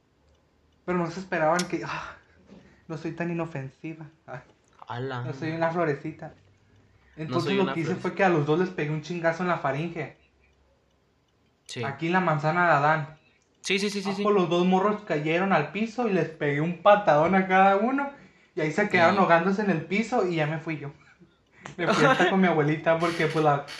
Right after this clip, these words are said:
Speaker 1: la casa de mi abuela estaba cerca de la parada de camiones. Y ya de ahí pedí un Uber y ya fue como de, "Eh, nice".
Speaker 2: ¡A la madre! Así, no más. Así nomás quedó.
Speaker 1: No más, no más.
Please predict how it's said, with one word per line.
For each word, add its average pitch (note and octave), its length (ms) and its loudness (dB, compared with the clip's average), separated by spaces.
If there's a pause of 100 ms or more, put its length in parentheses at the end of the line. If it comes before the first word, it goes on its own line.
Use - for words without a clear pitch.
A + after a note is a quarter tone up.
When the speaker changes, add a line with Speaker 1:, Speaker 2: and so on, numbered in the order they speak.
Speaker 1:
la D#3 140 -2
casa D#3 220 2
de F#3 60 4
mi F3 60 4
abuela D#3 260 4
estaba E3+ 280 2
cerca F3 320 -2
de E3+ 60 4
la D#3 160 4
parada C#3 240 4
de D#3 100 -4
camiones. D3 500 -2 (920)
Y C#3+ 60 0
ya C#3+ 160 4
de E3 80 4
ahí D#3+ 180 2
pedí D#3+ 240 -2
un D#3+ 140 -2
Uber D#3 200 0
y D3+ 60 0
ya C3+ 120 2
fue D#3+ 140 -6
como E3+ 200 2
de, C#3+ 80 2
"Eh, F#3 400 -10
nice". C#3+ 340 -8 (1120)
Speaker 2:
¡A B3 160 0
la C4 320 2
madre! G3 920 -4 (240)
Así, B3+ 560 -2 (920)
no F3+ 160 0
más. E3 460 -2 (140)
Así D#3+ 340 -2
nomás C4 420 2
quedó. F3+ 360 4
Speaker 1:
No F3 60 0
más, F#3 300 2
no F3+ 100 -6
más. F#3+ 240 -4